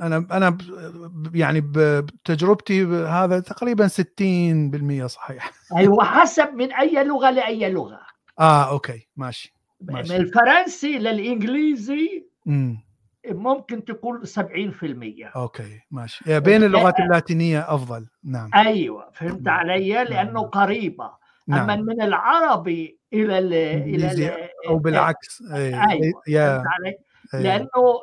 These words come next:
Speaker 2: العربي نفس الكلمة ممكن تعني ع-، تعطي عشر معاني.
Speaker 1: نعم، صحيح.
Speaker 2: فهمت
Speaker 1: نعم،
Speaker 2: علي؟
Speaker 1: نعم،
Speaker 2: يعني
Speaker 1: نعم.
Speaker 2: بيكفي إنه حركة تكون فوق، حركة تحت.
Speaker 1: إيه، غير المعنى كله، نعم.
Speaker 2: إيه، ف-
Speaker 1: غير حتى الكلمة بالإنجليزي، نعم،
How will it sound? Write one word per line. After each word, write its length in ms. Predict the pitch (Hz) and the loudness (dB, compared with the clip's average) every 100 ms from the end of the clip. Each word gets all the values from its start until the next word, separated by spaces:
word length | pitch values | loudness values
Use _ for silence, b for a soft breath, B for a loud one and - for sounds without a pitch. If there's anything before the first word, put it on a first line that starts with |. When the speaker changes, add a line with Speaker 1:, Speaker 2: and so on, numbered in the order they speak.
| 214 | -4
Speaker 2:
العربي 800 | 202 175 190 240 277 277 277 269 | -4 -2 0 0 0 -2 -4 -6
نفس 400 | 233 285 - 233 | -4 -6 -6 -8
الكلمة 500 | 220 - 247 254 247 | -8 -8 -8 -4 -4
ممكن 400 | 247 240 214 208 | -4 -6 -10 -8
تعني 300 | 226 220 208 | -8 -4 -2
ع-، 260 | 202 202 202 | -2 -4 -8
تعطي 260 | 185 202 180 | -8 -8 -6
عشر 360 | 208 - 190 | -8 -6 -6
معاني. 640 | 175 165 175 127 117 104 - 180 | -4 -6 -6 -8 -12 -20 -20 -8
Speaker 1:
نعم، 440 | 156 156 143 120 - | 0 2 2 0 -8
صحيح. 520 | - 131 143 123 156 | -10 -4 -4 -6 -10
Speaker 2:
فهمت 160 | 170 170 | -12 -4
Speaker 1:
نعم، 240 | 160 165 | -2 -2
Speaker 2:
علي؟ 220 | 196 247 - | -4 -6 -6
Speaker 1:
نعم، 260 | 139 123 127 | -6 -4 -2
Speaker 2:
يعني 260 | 160 180 | 0 0
Speaker 1:
نعم. 80 | 185 | -2
Speaker 2:
بيكفي 440 | 285 117 - 220 | -4 -4 -6 -4
إنه 400 | 214 214 196 180 | -4 -4 -4 -4
حركة 480 | 143 - 262 226 - | -4 2 2 2 -2
تكون 340 | 180 - 214 202 | -8 -6 -6 -6
فوق، 400 | - 214 208 - | -2 -2 -2 -2
حركة 380 | 190 202 - | -4 -2 -4
تحت. 380 | 180 180 160 180 | -10 -8 -6 0
Speaker 1:
إيه، 260 | 156 156 135 | 4 4 4
غير 360 | 135 165 170 | 2 6 6
المعنى 380 | 160 160 156 156 | 4 2 2 0
كله، 400 | - 143 127 117 | -2 -6 -8 -10
نعم. 200 | 143 131 | -8 -4
Speaker 2:
إيه، 140 | 151 170 | -2 -4
ف- 120 | - | 2
Speaker 1:
غير 280 | 190 190 185 | 6 6 6
حتى 260 | 208 - | 0 -4
الكلمة 380 | 175 - 202 196 | -8 0 2 4
بالإنجليزي، 600 | 165 147 143 131 131 120 | 2 -2 -4 -6 -8 -10
نعم، 300 | 120 135 127 | -8 -8 -8